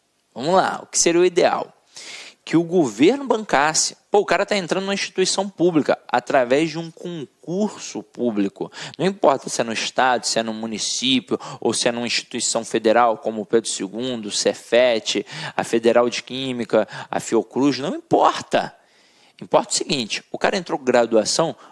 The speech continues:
o governo tem que bancar a especialização. O cara entrou com especialização, o governo tem que bancar o mestrado. O cara entrou com mestrado, o governo tem que bancar o doutorado. É assim que tem de ser. Mas o que acontece? Muito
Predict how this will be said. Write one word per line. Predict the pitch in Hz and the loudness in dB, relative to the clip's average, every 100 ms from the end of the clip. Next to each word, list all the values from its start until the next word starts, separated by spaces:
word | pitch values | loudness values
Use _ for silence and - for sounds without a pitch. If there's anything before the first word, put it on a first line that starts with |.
| - | -8
o | 165 | -4
governo | 135 131 127 | 0 0 -2
tem | 127 | -6
que | |
bancar | 127 123 117 | -2 -2 0
a | |
especialização. | 120 - 127 127 131 147 - 110 - - 190 165 | -2 -2 -2 0 0 0 0 -4 -6 -14 -14 -6
O | - | 0
cara | - - | 0 0
entrou | - | -4
com | - | -6
especialização, | - - - 113 113 101 160 151 - - - | -4 -2 0 2 2 2 2 0 -6 -12 -4
o | |
governo | 156 131 131 | 0 0 -2
tem | 131 | -6
que | 131 | -2
bancar | 135 127 127 | -2 0 -2
o | |
mestrado. | 139 156 - 107 123 101 156 160 | 0 -2 2 2 2 -2 -8 -8
O | - | 0
cara | 214 214 | 0 2
entrou | - | -2
com | - | -2
mestrado, | 131 - - 147 156 113 - | -2 0 2 2 2 -2 -6
o | 131 | -4
governo | 135 143 | -2 -2
tem | 143 | -4
que | 143 | -8
bancar | - 143 151 127 131 139 | -4 -2 -2 -2 0 0
o | 151 | 0
doutorado. | 147 156 160 170 175 135 156 185 139 110 - | -2 -2 -4 -2 2 2 2 0 -2 -4 0
É | 135 175 | 2 2
assim | 202 - - 160 | 0 -2 -4 -6
que | 175 - | -10 -10
tem | - 175 | -8 -10
de | 185 208 | -4 0
ser. | - 160 196 - - - - - _ | 4 4 4 0 -18 -20 -20 -20 _
Mas | 202 202 | -2 0
o | 196 | -2
que | |
acontece? | - 202 196 135 120 - | 0 0 0 0 0 -4
Muito | 151 160 170 - _ - - | -6 -8 -8 -10 _ -8 -6